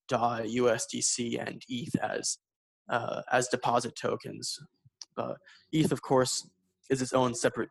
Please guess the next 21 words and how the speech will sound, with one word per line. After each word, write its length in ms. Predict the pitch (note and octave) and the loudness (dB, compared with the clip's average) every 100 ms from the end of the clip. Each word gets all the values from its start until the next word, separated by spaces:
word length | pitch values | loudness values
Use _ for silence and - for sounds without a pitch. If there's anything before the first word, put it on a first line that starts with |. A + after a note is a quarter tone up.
| - | -2
beast 260 | A#2 - | -2 -2
entirely, 580 | A2 - B2+ B2 A#2 A#2+ - | -6 0 2 2 0 -4 0
but 180 | A#2+ - _ _ _ - | 0 -2 _ _ _ 2
dai 220 | C3+ C#3+ | 4 4
and 120 | C3+ | 6
U 100 | C3 | 6
S 120 | B2 | 6
D 160 | - A2+ | 2 -4
C, 440 | - D#3 C3 B2 - _ _ _ _ _ _ _ - - | 0 2 2 2 -6 _ _ _ _ _ _ _ -16 -2
if 80 | |
anything 320 | C#3+ C#3 C#3 C3 | 2 2 2 4
were 100 | B2+ | 4
to 80 | |
happen 360 | A#2+ B2 - B2 - | 4 0 -2 -4 -4
to, 300 | B2 A#2 A2+ - | -4 -4 -6 -6
to 160 | C3 | 0
them 320 | B2 C3 B2 | 4 4 4
as, 500 | A#2+ A#2 A#2 A#2+ - - | -2 -4 -4 -4 -4 0
as 160 | A#2+ - | -2 -2
deposit 460 | - D3 D3+ C3+ | -2 2 4 2
tokens, 520 | - A#2 A#2+ A2+ A#2+ | 0 -2 -2 -6 -12